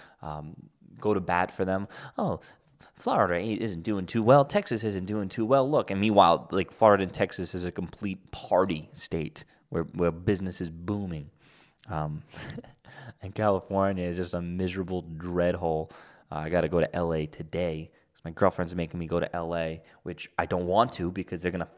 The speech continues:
force us to wear masks. And every little inch we go to, I'm not gonna wear masks. I'm gonna tell people it's okay.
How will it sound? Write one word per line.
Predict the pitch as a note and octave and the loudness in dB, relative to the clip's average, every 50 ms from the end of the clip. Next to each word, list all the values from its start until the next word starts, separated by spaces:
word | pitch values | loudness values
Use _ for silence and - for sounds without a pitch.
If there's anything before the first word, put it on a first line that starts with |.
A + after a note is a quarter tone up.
| - | 0
force | - A2+ A2+ A#2+ - | 4 4 4 4 2
us | - G2 - | -4 -6 -4
to | - G2+ | -4 0
wear | F#2+ G2+ F#2+ | 2 2 2
masks. | F2+ F2 F2+ G2 G2+ F#2 F2 - - - - _ - | 2 2 2 2 2 0 0 -4 -10 -18 -20 _ -10
And | F#2+ F#2+ | -8 0
every | - G#2+ A2 A2+ G#2+ | 0 2 2 2 0
little | G2+ G#2+ - F#2+ F#2+ G2 - _ _ _ | 0 -2 -4 -4 -8 -10 -16 _ _ _
inch | - G2 A#2 G#2 - | -4 -4 -4 -2 -2
we | G#2 F2+ | -2 0
go | E2+ F#2+ G2 | 4 4 4
to, | G2+ F#2+ F#2+ F#2 | 4 4 2 2
I'm | A#2 | 4
not | D3+ D3+ C#3 A#2+ | 2 2 0 0
gonna | C3 C#3 C3+ | 0 2 2
wear | A2 F#2 E2+ E2 | 2 2 0 0
masks. | E2 D#2+ D#2 - | -4 -6 -6 -4
I'm | F2+ F2+ | -4 -2
gonna | G2+ G#2+ | -2 -2
tell | - - B2 A2 | 0 0 -2 0
people | - - A#2+ A2+ - A#2 | 0 0 -2 0 2 0
it's | A#2 - | 2 2
okay. | B2 A2+ A2 - A#2 G2+ F2 - | 0 0 4 4 4 4 4 0